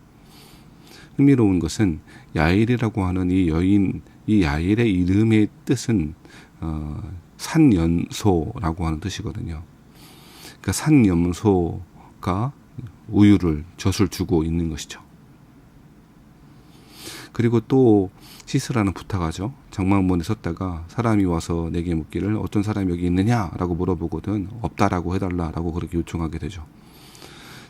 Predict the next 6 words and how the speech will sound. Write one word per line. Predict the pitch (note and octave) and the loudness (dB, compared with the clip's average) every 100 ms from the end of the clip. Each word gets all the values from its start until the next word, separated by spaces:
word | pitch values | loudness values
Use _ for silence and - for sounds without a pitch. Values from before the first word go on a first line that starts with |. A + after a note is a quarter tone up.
| - | -6
자, | A#2+ | 0
이 | A2 A#2 A2+ A2 G2 F2+ - - - - | 4 6 6 6 4 2 -8 -20 -14 -8
산염소인 | F#2 C3+ A#2 F#2 F#2 F#2+ F#2 F2+ | -2 2 4 4 2 2 2 2
야일이 | E2 D#2 F2+ G2+ G2+ C#3+ F3+ - - | 2 2 2 2 2 0 -4 -14 -4
우유, | F2+ F#2+ F#2+ | 2 4 2
준 | - G2 F#2 | 2 2 2